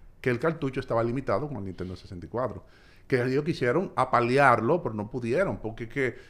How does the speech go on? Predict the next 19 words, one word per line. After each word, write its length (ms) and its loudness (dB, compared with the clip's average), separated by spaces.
un 120 -2
cartucho 460 2
de 200 4
Nintendo 400 -2
sesenta 320 -8
y 40 -8
cuatro, 760 -2
lo 100 -6
más 120 -4
que 80 -4
llegaba 280 -2
era 100 -4
sesenta 260 -6
y 40 -10
cuatro 240 -4
megabits, 680 -4
ciento 280 -4
veintiocho 400 -2
megabits. 440 -2